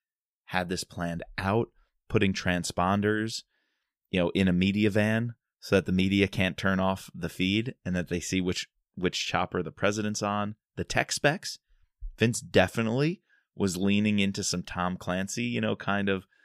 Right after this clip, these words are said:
expertise here. You could tell Vince really wanted to get the details and the specs right on the choppers. Perfectly done scene. Yeah, loved it. What other action is there, though? Now that I come to think of it,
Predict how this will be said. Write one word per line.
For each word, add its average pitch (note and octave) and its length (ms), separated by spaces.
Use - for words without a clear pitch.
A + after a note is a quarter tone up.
expertise - 640
here. G#2+ 400
You C#2 300
could F2+ 140
tell F#2 240
Vince F2+ 260
really F#2 400
wanted F2 360
to F2 100
get E2+ 240
the E2+ 80
details F2+ 720
and E2 100
the E2 60
specs - 500
right F2+ 320
on E2 220
the D#2 60
choppers. A2 680
Perfectly G#2 600
done F2 260
scene. E2 520
Yeah, F2+ 140
loved F2 260
it. - 120
What D3 260
other - 200
action C#3 420
is A#2+ 180
there, F#2 180
though? F2 180
Now G#2 220
that G#3 140
I D#3 80
come C3 260
to A2 80
think A#2 220
of F#2 140
it, E2+ 100